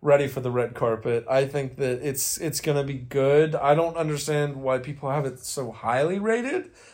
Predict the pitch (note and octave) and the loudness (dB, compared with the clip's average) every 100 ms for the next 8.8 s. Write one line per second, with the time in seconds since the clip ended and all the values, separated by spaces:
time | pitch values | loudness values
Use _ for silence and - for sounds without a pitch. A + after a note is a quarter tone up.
0 | _ - D3+ D3+ G3 F3+ - F3 E3 D3 | _ 4 4 4 2 0 -2 -4 0 -2
1 | B2 - _ D#3 C#3+ C3 A2+ B2+ A#2+ A#2 | -2 -16 _ -6 -2 -2 -4 -4 -6 -6
2 | A#2+ A2 A2+ - A2+ G#2+ A2 G#2+ A#2+ A2 | -8 -8 -10 -10 -8 -8 -10 -8 -10 -6
3 | A#2 A2 G#2+ G#2 G2+ A2+ C3 - _ _ | -8 -8 -10 -10 -10 -10 -12 -18 _ _
4 | _ _ _ _ _ _ - C#3+ D3 - | _ _ _ _ _ _ -2 -2 -2 -2
5 | E3 D#3+ E3 - D3 C#3+ - F#3 F3+ E3+ | 0 2 2 0 0 0 0 0 0 0
6 | D3+ D#3 D3+ D3+ D3 - - B2+ C3+ C3+ | 4 4 4 2 -2 -8 -2 0 0 -2
7 | E3+ D#3 F3+ F3+ F#3+ F#3+ - - - C#3+ | -8 -2 2 2 2 -2 -10 -20 -8 -8
8 | - - D3+ D3 C3+ C3+ D3 | -6 0 6 6 6 0 -4